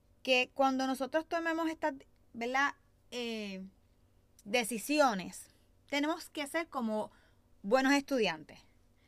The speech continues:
Tenemos que aprender de un buen maestro para lograr de manera objetiva cómo nosotros, los seres humanos imperfectos, necesitamos la dirección de Dios en nuestro caminar,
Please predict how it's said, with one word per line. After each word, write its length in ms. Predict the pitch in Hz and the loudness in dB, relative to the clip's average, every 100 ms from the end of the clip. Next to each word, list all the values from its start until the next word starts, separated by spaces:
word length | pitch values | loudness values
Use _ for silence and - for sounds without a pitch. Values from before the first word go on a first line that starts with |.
| _ _ _ | _ _ _
Tenemos 400 | 277 277 285 359 | -2 0 0 -2
que 100 | 349 | -2
aprender 440 | 330 302 294 339 | 0 0 0 -2
de 100 | 294 | 0
un 160 | 247 214 | -2 0
buen 240 | 220 240 | 2 2
maestro 680 | 247 226 196 170 - - 180 - _ _ - _ _ _ | 2 2 0 -2 -12 -20 -20 -20 _ _ -20 _ _ _
para 280 | 277 277 269 | 6 6 4
lograr 800 | 262 233 226 247 294 202 190 - _ _ _ | 0 -2 2 6 6 6 2 -10 _ _ _
de 140 | 214 226 | -2 2
manera 400 | 214 208 208 269 | 4 4 2 2
objetiva 800 | - 202 240 233 277 220 175 185 _ _ _ _ _ _ _ _ - _ _ _ _ _ _ | -2 -8 -6 -4 -2 -2 -4 -8 _ _ _ _ _ _ _ _ -20 _ _ _ _ _ _
cómo 320 | 359 370 415 | 6 6 6
nosotros, 560 | 415 403 - 392 359 254 | 2 0 4 4 4 2
los 140 | 247 | -2
seres 240 | 262 247 285 | -2 -4 -2
humanos 640 | 285 320 339 320 269 254 - | -2 0 2 2 0 -6 -8
imperfectos, 840 | 320 349 349 330 - 359 - 269 | -8 -4 -4 -4 -4 -4 -4 -4
necesitamos 640 | 247 233 226 240 254 269 311 | -4 -4 -8 -2 0 2 4
la 80 | |
dirección 640 | 311 311 311 - 339 349 349 - - - | 4 4 0 0 -2 -2 -4 -16 -20 -8
de 180 | 226 262 | 0 0
Dios 180 | 302 339 | 2 2
en 80 | 339 | 2
nuestro 260 | 277 220 | -2 -4
caminar, 460 | 208 196 190 185 | -4 -4 -2 -4